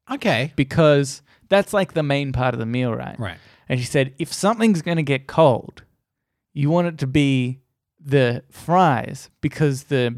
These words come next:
Speaker 2: burger is the main part of the meal. You don't wanna eat, like, a cold burger."
Speaker 1: Yeah.
Speaker 2: Even though I think cold fries are not good,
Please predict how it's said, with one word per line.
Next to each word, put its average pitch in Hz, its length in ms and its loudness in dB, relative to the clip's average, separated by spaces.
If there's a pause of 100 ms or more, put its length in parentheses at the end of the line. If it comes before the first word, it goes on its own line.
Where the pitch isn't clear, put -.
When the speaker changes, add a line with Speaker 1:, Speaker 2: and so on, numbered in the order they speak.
Speaker 2:
burger 165 340 6
is 131 200 -2
the 143 120 2
main 131 300 4
part 123 160 0
of 117 40 -2
the 120 60 -4
meal. 127 360 -2
You 131 80 -2
don't 156 100 2
wanna 139 160 -4
eat, 139 160 -8
like, 131 160 -6
a - 100 -20
cold 120 460 -4
burger." 123 360 -2 (140)
Speaker 1:
Yeah. 113 160 -12
Speaker 2:
Even 277 320 6
though 214 180 4
I 160 140 6
think 156 540 -2
cold 151 340 2
fries 135 640 0 (560)
are 139 60 2
not 131 360 2
good, 139 380 2